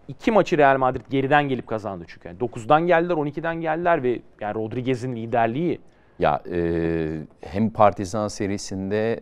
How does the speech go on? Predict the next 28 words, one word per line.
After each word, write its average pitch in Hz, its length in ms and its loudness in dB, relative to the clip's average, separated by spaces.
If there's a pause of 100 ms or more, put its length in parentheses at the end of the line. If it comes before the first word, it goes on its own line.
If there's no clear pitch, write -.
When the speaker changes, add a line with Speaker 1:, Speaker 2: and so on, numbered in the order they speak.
Speaker 2:
e, 90 480 -4
hem 95 180 -6
de 95 60 -2
Final 95 340 -2
Four'da, 101 640 0 (280)
e, 80 280 -8 (680)
Partizan 107 420 4
serisinin 123 560 -2
üçüncü 110 380 -4
maçında, 113 640 -2 (720)
e, 95 60 -6 (680)
Rodriguez'i 110 920 0
genç 117 300 0
oyuncuların, 110 640 -2 (100)
e, 95 160 -6
genç 98 360 -4
oyun 107 260 -2
kurucuların 90 540 -2
özellikle 87 760 -4
oturup - 440 -8 (120)
her 120 220 2
maçını 107 380 -6
izlemesi 95 560 -4
lazım, 85 380 0
her 101 220 -4
hareketine 92 540 -8
bakması 90 440 -6
lazım. 92 320 -2